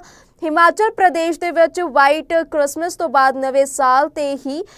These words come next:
ਜੋ ਹੈ ਚੰਗੀ ਬਰਫ਼ਬਾਰੀ ਹੋਣ ਦੀ ਸੰਭਾਵਨਾ ਜਤਾਈ ਜਾ ਰਹੀ ਹੈ। ਦੇਸ਼ ਭਰ ਤੋਂ ਹਿੱਲ ਸਟੇਸ਼ਨ ਤੇ ਆਉਣ ਵਾਲੇ ਸੈਲਾਨੀ ਦੋ ਹਜ਼ਾਰ ਪੱਚੀ ਦਾ ਬਰਫ਼ਬਾਰੀ ਵਿਚਾਲੇ ਸਵਾਗਤ ਕਰ ਸਕਣਗੇ। ਇਸ ਤੋਂ ਪਹਿਲਾਂ ਵੀ ਸੈਲਾਨੀ ਸ਼ਿਮਲਾ, ਕੁੱਲੂ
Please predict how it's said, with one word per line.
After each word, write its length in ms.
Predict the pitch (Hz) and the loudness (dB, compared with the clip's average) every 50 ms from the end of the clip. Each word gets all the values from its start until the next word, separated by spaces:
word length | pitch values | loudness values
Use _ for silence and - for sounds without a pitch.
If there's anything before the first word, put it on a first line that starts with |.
| - - - - 247 | -20 -20 -18 -14 -8
ਜੋ 200 | 214 294 311 320 | -2 2 4 4
ਹੈ 140 | 320 330 | 4 4
ਚੰਗੀ 420 | 320 330 - 339 330 330 320 403 415 | 2 -2 -2 -4 -4 -2 0 0 2
ਬਰਫ਼ਬਾਰੀ 680 | 285 320 302 302 285 233 220 269 254 262 269 320 349 370 | 2 2 0 0 -2 0 2 4 4 4 4 0 -2 -2
ਹੋਣ 340 | 330 285 294 262 262 269 254 | -4 -4 -4 -4 -4 -4 -6
ਦੀ 160 | - 302 302 | -6 -8 -6
ਸੰਭਾਵਨਾ 500 | - 320 277 247 254 247 240 240 262 254 | -6 -6 -4 -2 0 0 0 -2 -4 -4
ਜਤਾਈ 360 | 247 247 240 - 233 240 277 | -4 -4 -4 -2 -2 -2 -2
ਜਾ 260 | 262 302 294 285 277 | 0 2 2 4 4
ਰਹੀ 160 | 269 277 285 | 2 2 0
ਹੈ। 60 | 294 269 | 0 0
ਦੇਸ਼ 340 | 220 254 233 240 240 - | 2 2 2 2 0 -2
ਭਰ 180 | - 285 254 247 | -4 -2 -2 -2
ਤੋਂ 260 | 247 - 262 262 277 | -2 -2 -2 -2 0
ਹਿੱਲ 160 | 294 262 285 | -2 -2 -4
ਸਟੇਸ਼ਨ 520 | 311 - - - 294 269 269 - 285 277 269 | -4 -4 -4 -6 -6 -6 -6 -6 -8 -8 -6
ਤੇ 140 | 277 294 294 | -4 -4 -4
ਆਉਣ 240 | 269 247 247 247 | -2 -2 -4 -4
ਵਾਲੇ 300 | 240 247 240 240 240 240 | -2 -2 -2 -2 -2 -4
ਸੈਲਾਨੀ 600 | 254 - - 247 233 233 226 226 233 254 277 320 - _ - - _ _ _ - 233 | -4 -4 -4 -2 0 2 0 0 0 -2 -6 -8 -8 _ -20 -20 _ _ _ -6 0
ਦੋ 120 | 294 339 359 359 | 4 6 6 6
ਹਜ਼ਾਰ 260 | 302 330 370 392 392 | 8 8 8 6 6
ਪੱਚੀ 360 | 392 370 359 359 - 381 415 | 6 4 -2 0 0 -4 2
ਦਾ 220 | 403 392 392 403 381 | 6 8 10 8 8
ਬਰਫ਼ਬਾਰੀ 720 | 262 269 294 302 311 302 233 220 277 277 277 302 339 359 | 6 4 2 2 2 0 2 4 4 4 4 4 0 -4
ਵਿਚਾਲੇ 480 | 285 311 233 - 277 262 254 269 277 294 | -6 -6 -4 0 0 2 2 2 2 0
ਸਵਾਗਤ 600 | - - 285 226 254 247 254 240 330 349 - - | -2 -4 -4 0 2 2 2 2 2 0 0 -2
ਕਰ 220 | - - 277 226 | -4 0 0 0
ਸਕਣਗੇ। 580 | 214 - 233 202 - 208 175 170 180 190 220 240 | 0 -2 -8 -8 -6 -6 -6 -6 -6 -4 -2 -2
ਇਸ 100 | 262 254 | -2 0
ਤੋਂ 140 | - 311 302 | 0 -2 -2
ਪਹਿਲਾਂ 380 | - 302 285 285 294 311 320 | 0 0 0 0 0 0 0
ਵੀ 140 | 277 320 359 | -2 -4 -6
ਸੈਲਾਨੀ 460 | 349 - 339 285 285 269 269 269 285 | -4 -2 -2 0 0 0 0 -2 -6
ਸ਼ਿਮਲਾ, 360 | 277 - 302 262 262 262 262 262 | -6 -6 -6 -4 0 0 0 0
ਕੁੱਲੂ 500 | 262 262 254 254 247 262 277 285 285 | 0 -2 -4 -2 -2 -2 -2 -2 -4